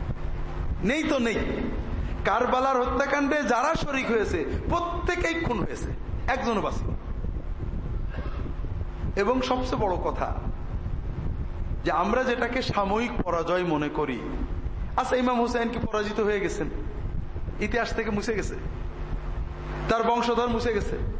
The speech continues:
তার মর্যাদা কি কমে গেছে? কিছুই হয়নি। কাজেই একজন লোক সাময়িক হেরে গেছে,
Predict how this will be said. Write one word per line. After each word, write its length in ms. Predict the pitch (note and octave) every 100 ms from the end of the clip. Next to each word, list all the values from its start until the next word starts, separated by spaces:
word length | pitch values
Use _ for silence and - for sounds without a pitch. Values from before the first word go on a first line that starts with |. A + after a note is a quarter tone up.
| - - - - -
তার 140 | A3+ A3+
মর্যাদা 420 | A#3 A3+ A3+ A3+
কি 140 | A#3
কমে 260 | A#3 A3 G#3+
গেছে? 240 | G3+ G3 - - -
কিছুই 280 | C#4+ - G3
হয়নি। 320 | B2+ - - - - - - - - - - - -
কাজেই 400 | A3+ C4 B3+ D#3+ - - -
একজন 400 | G#3+ A3 C#4+ C#4+
লোক 340 | D4 D#4 D4+
সাময়িক 520 | D4+ A3 A3+ C4+ D4
হেরে 340 | - A3 G#3+ G3
গেছে, 420 | - F#3+ D3+